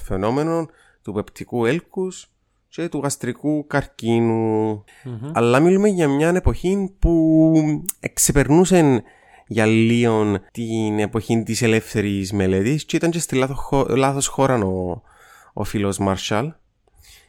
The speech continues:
Speaker 1: γιατί δεν ήταν στην ναζιστική Γερμανία. Επομένως, ήθελε να, ήθελαν οι δυο τους να, να κάνουν έναν πείραμα για να το αποδείξουν τη θεωρία τους, για την οποία ήταν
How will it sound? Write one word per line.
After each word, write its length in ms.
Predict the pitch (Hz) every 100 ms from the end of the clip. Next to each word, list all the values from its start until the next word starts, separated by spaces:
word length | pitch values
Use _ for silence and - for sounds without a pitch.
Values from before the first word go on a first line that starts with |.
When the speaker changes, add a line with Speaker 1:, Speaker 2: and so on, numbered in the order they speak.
| _
Speaker 1:
γιατί 640 | - 156 156 170 170 165 156
δεν 120 | 156
ήταν 540 | 139 104 98 95 95 92
στην 180 | - 104
ναζιστική 400 | 95 90 - 95
Γερμανία. 720 | 90 104 95 90 92 113 151 - - - - - - _ - - - - - - - - _ - - - _
Επομένως, 680 | 123 123 127 175 196 170
ήθελε 360 | - 127 175 180
να, 600 | 170 143 127 117 110 104
ήθελαν 320 | 113 139 143 170
οι 40 |
δυο 260 | - - 135
τους 140 | 147
να, 160 | 143 123 110 98 95 _ _ - - _
να 200 | 113 110
κάνουν 380 | 113 143 143
έναν 220 | 113 95 90
πείραμα 500 | 95 90 87 98 156 _ _ _ _
για 180 | - 110
να 60 |
το 60 | 101
αποδείξουν 500 | 101 104 123 - 123
τη 60 | 95
θεωρία 440 | - 95 90 90
τους, 240 | 87 135 -
για 160 | -
την 100 | 104
οποία 200 | 104 110
ήταν 320 | 113 117 113